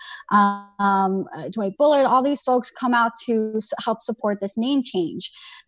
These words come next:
Um, and it got really ugly. Like I said, there were those, um, Save Our Confederacy and all these, uh, white heritage, different groups coming out, and it was really ugly.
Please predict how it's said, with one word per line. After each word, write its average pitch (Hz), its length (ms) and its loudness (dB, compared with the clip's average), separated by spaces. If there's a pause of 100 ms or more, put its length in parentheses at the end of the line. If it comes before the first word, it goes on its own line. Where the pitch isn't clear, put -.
(120)
Um, 214 260 4
and 214 100 2
it 214 40 0
got 233 180 2
really 240 280 2
ugly. 190 240 0
Like 180 180 -4
I 208 60 -6
said, 233 260 0
there 220 100 2
were 220 140 2
those, 196 420 2
um, 180 380 -4
Save 233 340 0
Our 220 140 0
Confederacy 214 1120 0
and 170 360 -4 (240)
all 226 120 2
these, 233 220 4
uh, 131 240 -6 (640)
white 226 220 2
heritage, 226 500 4
different 220 300 0
groups 226 220 4
coming 233 260 0
out, 208 180 4
and 208 100 2
it 208 40 2
was 202 160 0
really 240 280 0
ugly. 196 500 2